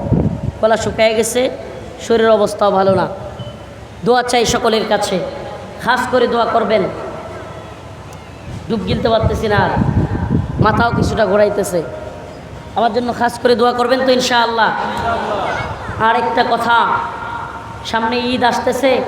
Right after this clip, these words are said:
দেখতে দেখতে ছয়টা ঈদ চলে যাচ্ছে। কয়টা?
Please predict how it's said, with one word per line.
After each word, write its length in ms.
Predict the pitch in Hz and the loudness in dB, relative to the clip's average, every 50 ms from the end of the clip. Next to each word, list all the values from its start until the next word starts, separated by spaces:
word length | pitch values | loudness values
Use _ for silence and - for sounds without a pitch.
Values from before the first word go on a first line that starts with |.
| - - - - - - - - - - - - - - - 185 | -4 -8 -8 -10 -10 -10 -10 -10 -10 -12 -12 -14 -14 -12 -6 -2
দেখতে 360 | 175 254 247 254 254 262 269 254 | 0 0 0 0 2 2 4 4
দেখতে 480 | 254 247 - - - 262 247 233 202 - - - - - - - - - - - - - - - - - - - - - | 4 2 2 2 4 4 4 4 4 0 -2 -4 -6 -8 -2 0 2 2 2 2 0 -2 0 0 0 2 4 4 4 4
ছয়টা 460 | - 247 247 247 240 240 233 247 233 | 4 4 4 2 2 2 2 4 4
ঈদ 480 | 226 226 240 247 247 240 180 - - - | 4 4 2 2 0 0 -2 -2 -2 -2
চলে 180 | 233 226 220 | 0 0 2
যাচ্ছে। 340 | 208 208 196 202 202 - 190 185 - | 2 2 2 0 -2 -2 -4 0 2
কয়টা? 360 | 220 220 214 220 233 214 | 2 2 4 2 2 2